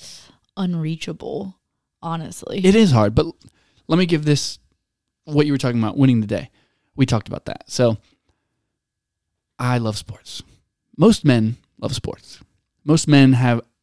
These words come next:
Speaker 2: a competitive nature about them. And if they don't, it was stifled because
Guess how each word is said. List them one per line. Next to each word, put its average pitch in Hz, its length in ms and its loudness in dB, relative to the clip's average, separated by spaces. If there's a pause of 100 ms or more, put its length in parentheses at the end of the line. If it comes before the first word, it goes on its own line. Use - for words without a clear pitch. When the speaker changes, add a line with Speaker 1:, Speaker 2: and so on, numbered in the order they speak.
(160)
Speaker 2:
a 131 60 -12
competitive 143 880 0
nature 113 340 0
about 98 260 -8
them. 104 100 -6
And 135 100 4
if 131 80 4
they 139 120 4
don't, 127 420 4
it 165 40 2
was 123 180 0
stifled 143 560 2
because 110 540 0